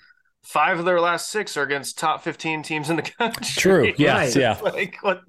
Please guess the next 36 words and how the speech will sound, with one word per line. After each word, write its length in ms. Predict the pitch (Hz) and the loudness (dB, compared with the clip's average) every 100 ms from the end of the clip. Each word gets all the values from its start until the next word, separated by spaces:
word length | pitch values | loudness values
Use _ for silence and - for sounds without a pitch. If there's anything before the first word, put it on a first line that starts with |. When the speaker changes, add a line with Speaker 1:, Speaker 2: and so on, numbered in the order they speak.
| - - - - | -20 -18 -18 -12
Speaker 1:
It's 100 | 233 | -2
like, 140 | 180 | 0
what 140 | 214 208 | 0 0
the 120 | 294 | -2
hell, 400 | 226 175 139 - | 0 0 0 -4
man? 680 | 143 143 - - 175 135 131 - | -6 -6 -8 -10 -6 -6 -8 -6
Speaker 3:
Yeah, 160 | 180 160 | 0 2
you're 160 | 160 | 2
right. 320 | 170 214 226 | 2 2 0
Like, 260 | 160 151 135 | 2 0 0
I 80 | 165 | 0
mean, 360 | 180 185 165 - | 2 2 -2 -2
think 160 | 214 294 | -2 0
about 200 | 381 381 | 0 0
some 180 | 262 | -2
of 80 | 240 | 0
the 60 | 214 | -2
teams 280 | 240 254 277 | -2 -2 -2
that 100 | 254 | -2
they, 180 | 220 - - | -2 -2 -4
I 60 | 190 | 2
mean, 200 | 208 202 | 2 2
look 160 | 247 | -2
at, 120 | 196 | -4
think 160 | 226 247 | -2 0
about 280 | 220 185 139 | 2 0 -2
back 340 | 143 190 196 | -6 -4 -4
to 80 | 190 | 0
the 100 | 180 | 0
N 80 | 196 | 2
C 140 | 196 | 2
A 20 | 190 | 2
A 20 | |
tournament. 460 | - 214 208 117 113 | 2 2 2 0 -4
You've 100 | 113 | -6
got 220 | 104 92 | -6 -8